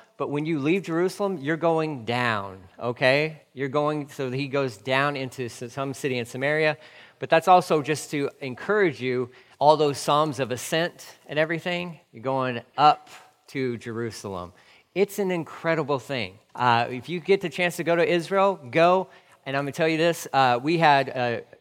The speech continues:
my first, my first trip out there, we had this tremendous tour guide and all that good stuff. Uh, but our bus driver, I don't know what it was, but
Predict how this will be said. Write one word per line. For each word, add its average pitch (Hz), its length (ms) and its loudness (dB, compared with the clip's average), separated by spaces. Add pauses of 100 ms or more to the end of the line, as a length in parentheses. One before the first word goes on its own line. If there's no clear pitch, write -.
my 143 180 0
first, 151 340 -4 (160)
my 131 220 -4
first - 400 -8
trip 156 220 -4
out 135 200 4
there, 147 160 0
we 139 80 0
had 127 100 -4
this 123 220 -6
tremendous 139 480 -6
tour 139 240 -4
guide 131 260 4
and 123 120 -4
all 127 100 0
that 131 100 0
good 131 160 -8
stuff. 131 360 0 (420)
Uh, 117 220 4
but 120 140 -6
our 127 140 2
bus 151 320 2
driver, 110 460 0 (260)
I - 40 -8
don't 175 100 -2
know 160 80 2
what 165 160 2
it 165 80 2
was, 156 260 4
but 127 220 -4